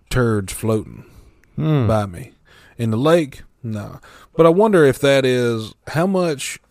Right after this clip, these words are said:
Speaker 1: surface area do you have to have to dilute dead body stink? Or not stink, but, like, sickness. If you put a body in the lake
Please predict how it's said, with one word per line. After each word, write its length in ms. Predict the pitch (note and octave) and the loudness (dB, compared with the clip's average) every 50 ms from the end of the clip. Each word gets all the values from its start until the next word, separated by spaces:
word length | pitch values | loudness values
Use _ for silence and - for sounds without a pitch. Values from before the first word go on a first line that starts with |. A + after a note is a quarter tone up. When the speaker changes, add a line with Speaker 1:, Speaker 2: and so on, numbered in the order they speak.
| _ _ _ _ _ _ _ _ _ _ _ _ - | _ _ _ _ _ _ _ _ _ _ _ _ -12
Speaker 1:
surface 580 | - - - - D3 C#3 C3 - A#2+ A2 - A#2 | -10 -6 -2 0 2 2 2 0 -2 -4 -2 -2
area 560 | G#2+ G#2 G#2 G#2 G2+ G2+ G2+ G2+ G2+ G2+ G2+ _ _ _ _ _ _ _ _ - A#2 | -2 -2 -2 0 0 -2 -2 -4 -6 -8 -12 _ _ _ _ _ _ _ _ -12 -6
do 120 | G#2+ A2 | -4 -2
you 160 | G#2+ G#2+ G#2 | 0 0 0
have 200 | G2 A#2+ A#2 A2 - | 0 0 -2 -2 -2
to 100 | A2 G2+ | -2 -2
have 460 | G#2+ A2 G#2+ G#2 G2+ G2 F#2+ G2 - _ _ _ _ _ _ _ _ - | 0 0 -2 -2 -4 -6 -10 -14 -20 _ _ _ _ _ _ _ _ -14
to 480 | - - A2 G#2 G2+ G2 G2 G2 F#2+ F#2+ | -8 -6 -6 -4 -4 -6 -6 -8 -10 -10
dilute 760 | G2 G2 G2+ A2 G#2 G#2 A2 A2 A2 G#2 G2+ - - - - - _ _ _ _ _ _ _ _ _ _ _ _ _ _ _ _ _ _ - - - - A#2 A2+ | -10 -4 -4 -2 -2 -2 -2 -2 -2 -2 -4 -8 -10 -14 -14 -14 _ _ _ _ _ _ _ _ _ _ _ _ _ _ _ _ _ _ -18 -18 -18 -14 -10 -4
dead 280 | G#2+ A2 G#2+ G#2 F#2+ | -2 -2 -2 -2 -2
body 420 | F#2 G#2 G2+ G2 F#2+ F#2+ F#2 F2+ F2 _ _ _ _ _ _ _ _ _ _ _ _ _ _ _ _ - | -2 -2 -2 -2 -2 -4 -10 -14 -16 _ _ _ _ _ _ _ _ _ _ _ _ _ _ _ _ -16
stink? 520 | - - - - F#2+ D#2+ D#2 - - - - _ _ _ _ _ | -14 -14 -12 -12 -12 -14 -16 -18 -20 -20 -20 _ _ _ _ _
Or 180 | - B2+ A#2+ G#2+ | 0 0 0 0
not 220 | A2 G#2+ G2 - | 0 -4 -6 -8
stink, 320 | - - - G#2+ G2 E2+ - | -12 -14 -12 -12 -14 -14 -14
but, 120 | G#2 A2+ E2+ | -14 -14 -10
like, 380 | G#2 G#2 G#2 F#2 - - - - _ _ _ _ _ _ _ _ _ _ _ _ | -10 -10 -10 -12 -14 -20 -20 -20 _ _ _ _ _ _ _ _ _ _ _ _
sickness. 920 | - - - - - - - G#2+ F2+ - - F2+ D2+ - - - - - _ _ _ - - - - - - - - _ _ _ _ _ - - - - - - - - _ - | -18 -16 -16 -14 -14 -10 -10 -10 -10 -12 -16 -18 -16 -16 -16 -16 -18 -20 _ _ _ -20 -20 -20 -20 -20 -20 -20 -20 _ _ _ _ _ -20 -20 -20 -20 -20 -20 -20 -16 _ -6
If 140 | C#3+ - - | -6 -4 -2
you 60 | E3 | 4
put 160 | D#3 A3 G#3+ | 6 8 8
a 40 | G3 | 8
body 360 | D#3 E3 D#3+ D#3 D#3 D3 C#3 | 8 8 6 6 6 6 4
in 80 | C3+ B2+ | 4 4
the 80 | A#2+ | 2
lake 400 | A2+ A2 A2 G2 - - - - | 0 0 -2 -2 -4 -8 -16 -18